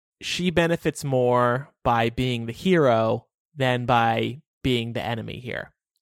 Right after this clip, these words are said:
I hope she comes to regret that. Um, I hope she s-, thinks about this more and issues some sort of apology. Um, but there's so much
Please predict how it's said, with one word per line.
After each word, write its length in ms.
I 160
hope 300
she 160
comes 320
to 240
regret 380
that. 240
Um, 340
I 120
hope 180
she 560
s-, 140
thinks 280
about 220
this 160
more 300
and 120
issues 320
some 140
sort 240
of 80
apology. 680
Um, 480
but 460
there's 320
so 300
much 500